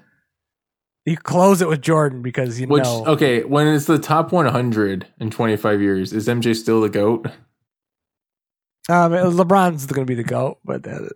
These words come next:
Speaker 1: <laughs>
Speaker 2: Right? Are we just gonna, I, and that's gonna be for two reasons, because a lot of time has passed. So, like, Ka-, 'cause, like, Kareem Abdul-Jabbar should be considered the best player of all time, but nobody ever saw him.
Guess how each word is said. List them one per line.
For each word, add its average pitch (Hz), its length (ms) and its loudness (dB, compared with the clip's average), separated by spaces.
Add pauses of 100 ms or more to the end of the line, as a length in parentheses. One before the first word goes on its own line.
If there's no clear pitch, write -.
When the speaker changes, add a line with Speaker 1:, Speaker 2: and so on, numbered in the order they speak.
Speaker 1:
<laughs> - 420 -14
Speaker 2:
Right? 123 240 0
Are 135 100 2
we 143 120 6
just 147 160 0
gonna, 170 200 2
I, 147 140 2
and 156 240 0
that's 190 160 2
gonna 226 140 2
be 202 120 2
for 160 480 0 (140)
two 170 180 2
reasons, 110 380 0
because 120 440 0 (120)
a - 20 -12
lot 127 220 2
of - 60 -10
time 131 260 0
has 117 160 -4
passed. 101 680 -6 (580)
So, 135 140 0
like, 147 200 0
Ka-, 202 240 0
'cause, 190 240 2
like, 190 160 4
Kareem 190 800 0 (640)
Abdul-Jabbar 143 580 2
should 175 320 0
be 156 160 4
considered 127 460 -2
the 107 60 -6
best 113 460 -2
player 117 200 2
of 110 80 -2
all 104 140 0
time, 110 200 -2
but 104 240 -4
nobody 139 420 2
ever 120 180 2
saw 117 280 0
him. - 220 -10